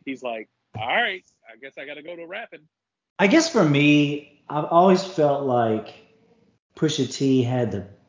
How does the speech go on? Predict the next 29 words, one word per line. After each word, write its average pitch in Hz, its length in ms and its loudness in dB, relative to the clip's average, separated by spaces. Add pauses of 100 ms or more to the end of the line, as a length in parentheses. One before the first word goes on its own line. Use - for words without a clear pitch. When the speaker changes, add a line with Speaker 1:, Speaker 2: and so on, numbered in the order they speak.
Speaker 2:
the 127 120 -2
better 110 760 0 (180)
lyrics, 113 1080 -2 (240)
<clears throat> - 220 -20
but 190 560 6
I 123 40 6
always 127 320 4
liked 120 280 0
the 123 40 -8
way 107 560 -4
Malice 110 460 -2
delivered. 104 720 -6 (1600)
Like, 110 340 2 (560)
I 147 60 4
don't 139 140 4
know, 127 60 6
something 185 260 0
about 139 280 4
his 123 160 -4
delivery. 104 580 -8
I 113 100 -4
just 104 200 -10
like 110 180 -6
the, 104 140 -8
I 113 160 -4
just 107 300 -10
like 104 300 -8
Malice's 98 420 -10
delivery. - 440 -14